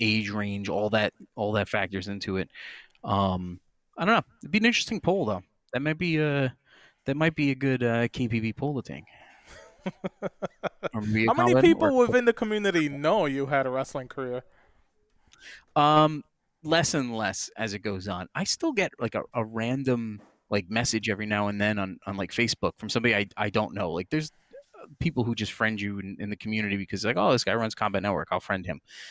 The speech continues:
Speaker 1: Oh, this guy's, you know, at a tournament. I'll, I'll," you know, but never speak to them. Uh, I, but I'll still get people every now and then who'll, who'll message me about it. They'll be like, "I never knew you wrestled." And I'll be like, "N-, well, I don't think many <laughs> people do."
Speaker 2: Mm.
Speaker 1: I never made it, like, a big deal. So,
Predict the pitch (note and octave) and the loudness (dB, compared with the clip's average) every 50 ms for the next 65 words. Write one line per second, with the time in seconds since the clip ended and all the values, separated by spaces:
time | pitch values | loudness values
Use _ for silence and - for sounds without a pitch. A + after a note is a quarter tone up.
0 | - _ - A2+ A#2 A2+ G#2+ - A#2 A2 G2+ G#2 F#2+ F2 G2+ G2+ F#2+ F#2 F2+ F2 | -8 _ 2 4 4 4 4 2 0 0 2 2 0 0 0 0 0 -2 -4 -4
1 | - G#2+ G#2+ G2+ F#2 F2+ F2 F2+ F2+ F2+ F2+ F2+ G2 F#2+ F#2 - - G2+ G2 F#2 | -4 -2 -2 0 0 0 -2 -2 -4 -4 -6 -6 -6 -8 -8 -10 -12 -12 -10 -8
2 | E2 F2+ G2+ G2+ G#2 A#2 A#2+ B2 A#2+ - - - - C#3+ C#3 C3 - G#2 F#2+ F#2 | -8 -10 -10 -8 -6 -2 0 0 0 0 -2 0 2 2 2 2 0 -2 -4 -4
3 | - _ - - - - - - _ _ _ - A2+ G#2+ G2+ G2 - - A#2+ C3 | -6 _ -20 -20 -20 -20 -20 -20 _ _ _ 2 4 4 4 4 2 2 2 0
4 | B2+ - D3 C#3+ D3 - - - A#3+ G#3 D3+ - - B2+ A#2 A2 A2 G2+ G#2 G2+ | 2 2 2 2 2 2 2 0 2 0 0 0 0 0 0 0 0 0 -2 -4
5 | G2+ G2+ G2 F#2+ G2 A2+ B2 A2+ F#2+ G2 F#2 F2+ - - A2 G#2 G#2 A#2+ C3+ - | -4 -4 -4 -2 -2 -2 -2 -2 -2 -6 -6 -8 -8 -10 -6 -2 -2 -2 -2 -4
6 | C3+ G2+ G2+ F#2+ F2 E2+ G2+ - _ _ - G2 F#2 F#2 F2+ - - - G#2+ G#2 | -8 -8 -8 -8 -10 -10 -14 -20 _ _ -4 -2 -2 -2 -2 -6 -8 -8 -6 -4
7 | G2 G2+ G2 F#2+ F#2 - - G3+ A3+ A#3 G3 C#3+ C#3 C3+ C3+ C#3 D#3+ D#3 D#3+ F3+ | -2 0 0 0 0 -2 0 0 2 2 2 0 -2 -4 -2 -4 -4 -2 -2 -2
8 | G3+ - - A2 G2+ G2+ G#2 A2+ B2 A#2+ B2 B2+ B2 B2+ B2 A#2+ A2+ - _ _ | -2 -2 -2 -4 -4 -4 -4 -4 -4 -2 -2 -2 0 2 2 0 0 -2 _ _
9 | _ _ _ - C#3+ B2 B2 B2+ A#2+ A#2+ A#2 A#2 C3+ D3 C#3+ B2 - _ _ A2 | _ _ _ -12 -8 -6 -6 -4 -2 0 2 2 0 -2 -4 -10 -12 _ _ -10
10 | G#2 A2+ D#3 E3+ - D3+ B2+ B2+ A#2+ C#3+ C3+ - - - F3 - - - D#3+ D#3 | -6 -6 -4 -4 -6 -6 -6 -2 0 0 2 2 2 0 0 -2 -4 -8 -2 2
11 | F3+ A#3+ D4 G#3 D3+ - - - - - - - - G3+ G#3+ G3+ F#3+ F3+ F#3 F#3 | 2 2 2 2 -4 -8 -14 -20 -20 -6 0 2 4 4 6 6 6 6 6 6
12 | F3+ D#3+ C3+ - D3 B2+ - - B2 A2 C3+ C#3 - A#2 - D3 E3+ C#3 F2 - | 6 6 4 4 4 2 4 4 2 2 2 0 0 0 -2 0 0 0 0 -2
13 | - _ _ _ _ - - - A2 G2+ F#2+ F2+ | -6 _ _ _ _ -10 -4 0 0 0 0 -2